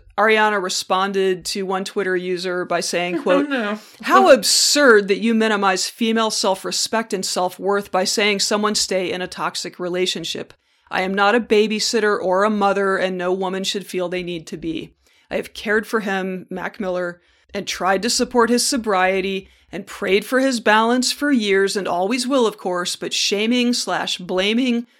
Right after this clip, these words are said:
Speaker 1: women for a man's inability to keep his shit together is a very major problem. Let's please stop doing that."
Speaker 2: Hundred percent. Way to go.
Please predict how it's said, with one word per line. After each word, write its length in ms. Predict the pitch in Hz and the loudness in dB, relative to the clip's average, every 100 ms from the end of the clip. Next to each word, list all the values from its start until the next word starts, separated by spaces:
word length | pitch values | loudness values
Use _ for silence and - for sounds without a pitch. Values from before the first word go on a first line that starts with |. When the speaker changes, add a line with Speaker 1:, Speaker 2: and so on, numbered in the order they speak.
| _ | _
Speaker 1:
women 520 | 180 185 254 214 175 170 | -6 0 2 0 -4 -8
for 160 | 185 | -6
a 60 | 170 | -4
man's 340 | 175 196 208 | -4 -4 -4
inability 580 | 190 208 196 202 202 208 | -4 -2 0 0 0 -2
to 80 | 170 | -6
keep 240 | - 202 | -8 -8
his 120 | 208 | -6
shit 360 | 180 - 240 233 | -4 -2 -2 -4
together 540 | - 170 165 165 156 - _ - - | -6 -6 -6 -4 -6 -10 _ -20 -12
is 140 | 175 | -10
a 80 | 180 | -10
very 440 | 170 185 220 190 | -6 0 2 2
major 280 | 170 165 156 | -2 -6 -8
problem. 540 | - 156 165 156 160 165 | -6 -6 -6 -10 -12 -10
Let's 180 | 170 - | -10 -10
please 380 | - 226 208 | -8 -6 -4
stop 420 | - - 156 - - | -4 -2 -4 -6 -4
doing 300 | 170 147 - | -4 -4 -6
that." 280 | - - - | -8 -10 -6
Speaker 2:
Hundred 360 | 202 175 175 | -2 0 -2
percent. 500 | 175 165 160 123 - - - _ _ _ | -4 -6 -6 -6 -8 -14 -20 _ _ _
Way 160 | - 180 | -2 0
to 80 | 160 | 0
go. 340 | 143 123 90 | -2 -4 -6